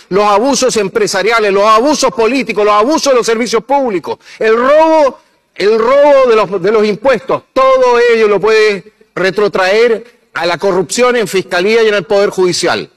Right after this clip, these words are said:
Aquí hablan de reformar el sistema político. Primero reformemos el judicial, porque es ahí donde está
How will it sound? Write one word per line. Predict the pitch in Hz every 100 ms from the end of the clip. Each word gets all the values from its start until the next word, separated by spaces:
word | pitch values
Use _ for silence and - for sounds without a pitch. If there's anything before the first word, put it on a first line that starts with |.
| _ _ _ _ _ _ _ _ _ _ _ _ _ _
Aquí | 160 202
hablan | 208 208 202
de | 196
reformar | 190 180 185 208
el |
sistema | 185 180 202 185
político. | 185 233 185 117 90 _ _ _ _ _ _ _
Primero | - 139 143 208 220
reformemos | 180 156 156 143 160 190 190
el | 180
judicial, | 143 - 139 131 - 165 110 76 _ _ _ _ _ _ _ _
porque | 196 - 185
es | 185
ahí | 185 233 233
donde | 202 196
está | 160 - 196 180